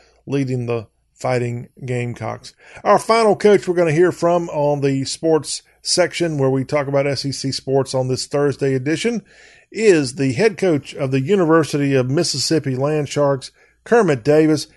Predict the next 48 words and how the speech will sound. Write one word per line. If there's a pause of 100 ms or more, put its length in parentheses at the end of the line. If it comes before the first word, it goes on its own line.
His
team
was
perfect
in
S
E
C
play
prior
to
playing
L
S
U (440)
earlier
in
the
week,
but
they
went
down
in
flames (360)
to
L
S
U.
Eh,
a
little
bit,
a (500)
little
bit
of
a
different
score
than
you
might
think.
L
S
U
defeated